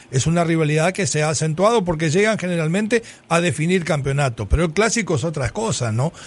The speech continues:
Está revestido de un duelo histórico, de, de, de realmente un antagonismo que se produce durante lo largo de toda la historia de un fútbol, y no ha pasado eso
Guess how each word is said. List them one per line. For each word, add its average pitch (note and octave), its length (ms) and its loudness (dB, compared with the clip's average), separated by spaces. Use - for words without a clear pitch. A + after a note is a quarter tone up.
Está E3 260 2
revestido F3+ 580 2
de D#3+ 40 2
un D3 80 2
duelo D3+ 200 2
histórico, F#3+ 600 2
de, B2+ 280 0
de, B2+ 180 -4
de B2 160 -2
realmente C#3+ 420 0
un D#3+ 100 0
antagonismo D3+ 680 -2
que D#3 120 -4
se D#3+ 120 0
produce D#3+ 360 0
durante E3+ 340 0
lo C#3+ 120 0
largo E3 260 2
de C#3+ 80 -4
toda F#3 120 4
la E3+ 80 4
historia E3 340 2
de D3+ 60 2
un D3 100 2
fútbol, F3+ 340 0
y A#2 120 -8
no D#3+ 120 2
ha F#3+ 100 0
pasado D3+ 480 2
eso B2 240 -2